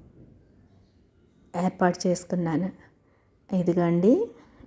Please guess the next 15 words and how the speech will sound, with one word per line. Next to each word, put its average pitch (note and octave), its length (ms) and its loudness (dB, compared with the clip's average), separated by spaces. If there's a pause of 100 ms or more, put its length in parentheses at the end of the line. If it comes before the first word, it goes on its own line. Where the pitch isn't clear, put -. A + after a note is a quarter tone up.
(240)
ఈ G3 60 0
విధంగా F#3 680 0 (580)
చక్కగా F3+ 580 -2 (880)
ఉదయాన్నే F3+ 800 2 (880)
మనం F#3+ 260 0
తొందరగా F3+ 540 2
నిద్ర F3+ 320 0
లేవడం F3+ 380 2
వలన, F3 520 -2 (800)
అలాగే E3+ 400 2
స్వామిని F#3+ 480 2
తెల్లవారుజామునే F#3 880 2
పూజించుకుంటే F3+ 760 -2
ఎంత E3+ 260 -2
మంచిదోనండి. F3+ 920 0